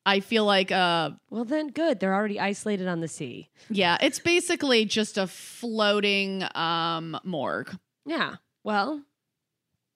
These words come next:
Speaker 2: we've run out of
Speaker 1: Exactly.
Speaker 2: room in the
Speaker 1: Yeah.
Speaker 2: regular morgues because of quarantine, uh, because
Speaker 1: That's
Speaker 2: of
Speaker 1: what's
Speaker 2: covid nineteen.
Speaker 1: insane about all of this. Wait, we're getting off track. Um,
Speaker 2: Yeah, what we want
Speaker 1: I
Speaker 2: to
Speaker 1: found this article.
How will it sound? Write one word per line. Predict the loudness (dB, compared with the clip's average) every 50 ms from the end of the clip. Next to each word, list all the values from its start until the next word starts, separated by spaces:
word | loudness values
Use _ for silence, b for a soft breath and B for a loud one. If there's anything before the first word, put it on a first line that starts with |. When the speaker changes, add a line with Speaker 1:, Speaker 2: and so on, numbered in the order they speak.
| _ _ -4
Speaker 2:
we've | -2 -2 0 4
run | 4 6 6 6
out | 6 4
of | 4
Speaker 1:
Exactly. | 4 4 4 4
Speaker 2:
room | 4 4 2
in | 2 4
the | 4 6
Speaker 1:
Yeah. | 6 6 6
Speaker 2:
regular | 6 6 6 6
morgues | 6 6 6 4 4 2 0
because | -2 0 0 2 0
of | 0 -2
quarantine, | 0 0 2 2 0 0 -2 -4 -6 -6 -6 -4
uh, | 0
because | 2 4 4 4
Speaker 1:
That's | 2 4 4
Speaker 2:
of | 4
Speaker 1:
what's | 4 4
Speaker 2:
covid | 4 2
nineteen. | 2 2 0 0 0 0
Speaker 1:
insane | 2 2 2 2 4 2 2 2
about | 2 2 4 4 4 4
all | 4 4 4 2
of | 2 0
this. | -2 -2 0
Wait, | 2 2 2
we're | 2 2
getting | 2 2 4 4 4
off | 4 4 2
track. | 2 2 4 4 4 2 -2 -4 -8 2 4
Um, | 6 6 8 6 6 4 0 -4 _ 0
Speaker 2:
Yeah, | 2 4 4
what | 6 6 4 4 4
we | 4 2
want | 4 6 8 8 8 8
Speaker 1:
I | 6
Speaker 2:
to | 4 4
Speaker 1:
found | 6 6 8 8 8 6
this | 6 6
article. | 6 6 6 6 6 4 4 2 2 0 0 0 -2 -6